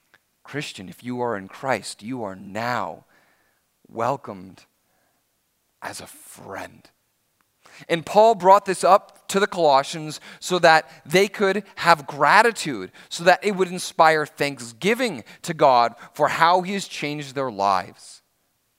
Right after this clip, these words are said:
Christian, I wonder what you were like before you believed in Christ.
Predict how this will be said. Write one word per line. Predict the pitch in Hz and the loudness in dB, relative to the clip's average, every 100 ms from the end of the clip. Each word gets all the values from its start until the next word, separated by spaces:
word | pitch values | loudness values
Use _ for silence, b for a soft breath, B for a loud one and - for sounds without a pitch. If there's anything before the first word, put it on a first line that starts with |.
| _ _ _ _ _ b b b b | _ _ _ _ _ b b b b
Christian, | 214 208 202 - | -6 -4 -4 0
I | |
wonder | 190 226 254 | 0 0 -2
what | 240 214 | -4 -6
you | 147 151 190 | -6 -10 -2
were | 190 | 0
like | 151 107 98 - - _ _ _ _ _ _ | 2 0 0 -8 -20 _ _ _ _ _ _
before | 131 - 139 139 | -14 -6 -6 -6
you | 127 | -8
believed | 117 110 95 | -10 -10 -10
in | 90 | -16
Christ. | - - - - | -16 -16 -18 -20